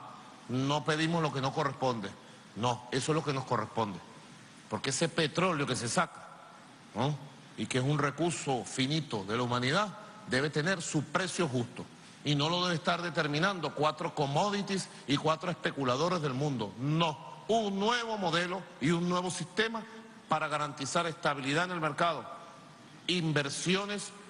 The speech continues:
de reposición productiva y garantizar precios justos. ¿Mm? Así como sube el guri, el petróleo, bueno, el nuestro llegó a treinta y ocho punto setenta y cinco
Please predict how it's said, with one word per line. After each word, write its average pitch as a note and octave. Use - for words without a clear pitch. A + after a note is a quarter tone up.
de D3
reposición C#3+
productiva G3
y C#3
garantizar C#3+
precios F3
justos. -
¿Mm? C3+
Así G#2+
como C3+
sube C3
el C3
guri, E3+
el F2+
petróleo, A2+
bueno, D3
el G#2+
nuestro B2+
llegó G2
a B2
treinta D3
y A#2+
ocho D#3
punto F3+
setenta B2+
y A2+
cinco D3+